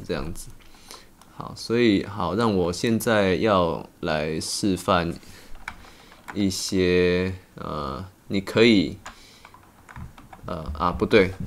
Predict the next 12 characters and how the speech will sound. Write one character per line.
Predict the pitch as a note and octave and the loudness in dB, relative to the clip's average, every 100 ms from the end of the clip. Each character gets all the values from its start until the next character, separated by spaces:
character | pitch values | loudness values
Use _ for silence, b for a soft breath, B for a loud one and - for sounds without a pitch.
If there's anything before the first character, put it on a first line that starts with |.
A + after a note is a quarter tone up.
| - | -4
在 | - | 2
那 | C3+ B2+ | 6 6
之 | C3+ | 4
前， | - G#2 F#2 F#2+ - - - - - - - - - B B B - - | 4 4 4 0 -10 -18 -18 -20 -18 -16 -10 -10 -10 B B B -10 -2
在 | C3 | 2
那 | C3+ | 4
之 | C3 C3+ | 4 4
前， | A2 G2+ G2 - | 6 4 2 -4
我， | - F#2 - - - | 2 4 2 -4 -2
我 | F#2+ F#2+ | 4 4
这 | F#2 A2+ | 4 0
个 | A2+ G#2 F#2+ F#2 F#2 F#2+ | 2 6 8 8 8 6